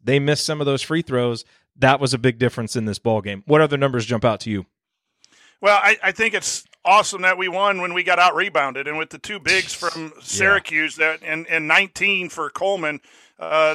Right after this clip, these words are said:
Speaker 2: that Indiana, uh, was able to overcome that difference. Uh, it was interesting. Both teams were forty-eight point three and forty-eight point four percent.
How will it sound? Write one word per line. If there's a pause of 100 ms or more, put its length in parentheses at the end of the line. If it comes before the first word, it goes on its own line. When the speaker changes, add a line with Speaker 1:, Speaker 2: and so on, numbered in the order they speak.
Speaker 2:
that
Indiana, (120)
uh,
was
able
to
overcome (100)
that
difference. (360)
Uh, (300)
it
was
interesting.
Both
teams
were
forty-eight
point
three
and
forty-eight
point
four
percent.